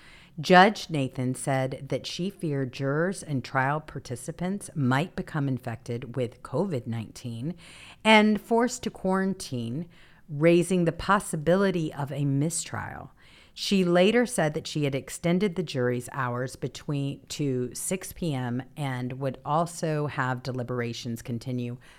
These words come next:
through the holiday weekend until the jury verdict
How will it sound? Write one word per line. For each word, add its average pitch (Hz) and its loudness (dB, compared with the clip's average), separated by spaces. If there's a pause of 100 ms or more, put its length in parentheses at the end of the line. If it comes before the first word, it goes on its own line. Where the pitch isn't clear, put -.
(180)
through 214 8
the 196 4
holiday 139 4
weekend 123 -4
until 190 2 (300)
the 165 4
jury 160 6
verdict 131 0